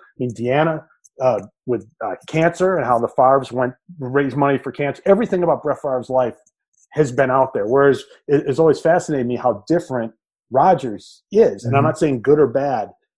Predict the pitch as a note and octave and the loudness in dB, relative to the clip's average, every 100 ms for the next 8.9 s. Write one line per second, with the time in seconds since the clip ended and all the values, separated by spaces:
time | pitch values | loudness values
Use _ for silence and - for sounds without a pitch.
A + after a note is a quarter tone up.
0 | - D#3 A#2+ A2 B2 A2+ G#2 _ _ - | -2 0 0 -4 -4 -6 -8 _ _ 0
1 | E3 C3+ E3 G#3+ F#3 E3+ D3+ - C#3+ C#3+ | 2 4 4 4 2 2 0 0 2 2
2 | C3 - B3 B3 G3 A3 F3 E3+ C3 G2+ | 2 0 0 0 2 4 4 2 0 -4
3 | A#2+ A#2+ A2 - C3+ D3+ D3+ A2+ A#2+ D3+ | -6 -4 -6 -4 0 2 2 -4 -6 -6
4 | D3+ C#3 B2+ - _ _ C#3 C#3 C3+ B2+ | -2 -2 -2 -6 _ _ -4 0 2 0
5 | G#2+ A2 B2 G#2+ - _ _ _ B2 C#3+ | 0 -4 -4 -4 -12 _ _ _ -2 0
6 | C3 C3 B2 C#3+ D3+ C3+ A2+ A#2+ G#2 - | 0 0 -2 -6 -6 -4 -2 -4 -6 -10
7 | - F#3+ - F#3 A#2 C3+ C3 B2 - B2+ | 0 0 2 0 0 2 2 0 -4 -4
8 | B2+ C3 A#2+ - C#3 A2 - - - | -2 -4 -6 -14 -12 -12 -14 -18 -20